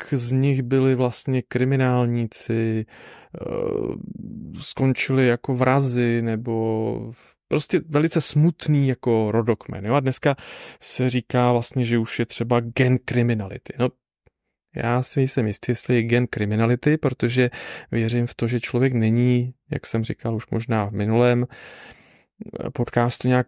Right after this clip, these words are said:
předurčen nebo determinován svými zkušenostmi, rodokmenem, zemí, ve který je, nebo svými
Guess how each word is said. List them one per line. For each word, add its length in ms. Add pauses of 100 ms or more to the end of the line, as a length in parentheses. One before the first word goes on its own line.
předurčen 960
nebo 200
determinován 800 (140)
svými 380
zkušenostmi, 1200
rodokmenem, 1000
zemí, 400
ve 120
který 440
je, 220
nebo 300
svými 1120